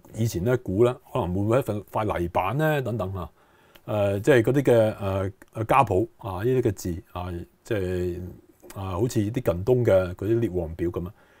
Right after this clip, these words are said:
記返出嚟吓。特別咧呢一度咧有講告，講到呢個亞當的後代的記錄啊，呢個字。呃，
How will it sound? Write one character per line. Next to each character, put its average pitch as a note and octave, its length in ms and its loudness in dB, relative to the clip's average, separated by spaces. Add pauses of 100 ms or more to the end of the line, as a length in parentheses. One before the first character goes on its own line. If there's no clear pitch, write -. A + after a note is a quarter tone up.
(120)
記 B2+ 360 6
返 D3+ 400 2
出 C3+ 160 0
嚟 D2+ 120 -4
吓。 G2+ 140 -6 (380)
特 C3+ 120 2 (120)
別 A#2 100 4
咧 D#3+ 140 2
呢 C#3+ 100 0
一 D3+ 80 4
度 G2+ 160 -2
咧 B2 140 4
有 G2+ 160 2
講 A2+ 260 -4
告， G2+ 220 -2 (360)
講 A#2 140 2
到 A#2+ 100 4
呢 B2+ 80 6
個 B2 240 6 (160)
亞 C3 140 2
當 C#3+ 140 6
的 C#3+ 80 4
後 G#2 280 0
代 G2+ 180 0
的 G#2+ 120 -2 (220)
記 G#2+ 400 4
錄 G2+ 180 2 (180)
啊， F#2 200 -6 (460)
呢 B2 100 -4
個 G2+ 80 -2
字。 - 140 -8 (1500)
呃， G#2 400 2